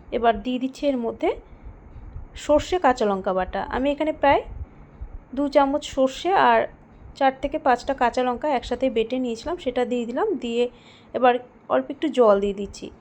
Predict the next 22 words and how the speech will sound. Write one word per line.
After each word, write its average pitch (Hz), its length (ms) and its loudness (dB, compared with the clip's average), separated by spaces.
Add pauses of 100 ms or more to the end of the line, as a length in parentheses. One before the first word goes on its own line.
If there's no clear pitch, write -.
(400)
কচুরলতি 359 560 6
তো 381 140 0
সেদ্ধ 302 300 -2
করাই 311 480 4
আছে, 330 240 -2
শুধু 403 240 -2
একটু 403 240 2
জল 269 360 6
দিয়ে 302 140 0
দিলাম, 302 280 0 (280)
just 294 260 2
একটু 311 220 -2 (260)
এই 254 180 0
সর্ষে 269 420 -2
বাটাটা 277 380 4
যাতে 277 280 2 (300)
কচুরলতির 269 600 -2
মধ্যে 254 260 -2
ভালো 247 280 -2
মতো 240 180 -6
মিশে 214 340 -2
যায়। 190 200 -10